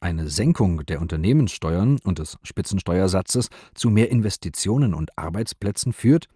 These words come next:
dann müsste es in Deutschland schon lange zum Besseren stehen. Schon die Regierung Kohl reduzierte mehrmals die Steuern für Unternehmen und höhere Einkommen. Die Entlastung des Faktors Kapital lässt sich an Tabelle A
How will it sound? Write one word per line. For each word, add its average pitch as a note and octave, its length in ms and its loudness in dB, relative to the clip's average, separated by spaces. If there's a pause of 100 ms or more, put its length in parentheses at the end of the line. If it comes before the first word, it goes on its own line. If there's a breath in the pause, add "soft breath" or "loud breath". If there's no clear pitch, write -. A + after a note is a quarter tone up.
(180)
dann B2+ 240 2 (160 soft breath)
müsste G#2 280 0
es A#2+ 100 0
in C3+ 100 2
Deutschland F#2+ 460 -2
schon C#3+ 220 0
lange D#2+ 300 -2
zum B2 240 -4
Besseren D#2+ 400 -4
stehen. D#2+ 480 -2 (640)
Schon C3 320 2
die D3+ 80 2
Regierung C3 500 0
Kohl F#2 420 2
reduzierte F2+ 580 0
mehrmals G2+ 480 2
die D3+ 120 0
Steuern G2+ 420 -2
für F#2+ 140 -4
Unternehmen E2+ 680 0
und D3 300 0
höhere E2+ 360 -2
Einkommen. F2 760 -2 (200)
Die F#2+ 140 -4
Entlastung E2+ 560 -2
des D#2 180 -4
Faktors - 460 -8
Kapital E2+ 640 -4
lässt G#2 240 0
sich - 260 -4
an A2 160 -2
Tabelle G2+ 480 -4
A A#2+ 180 -4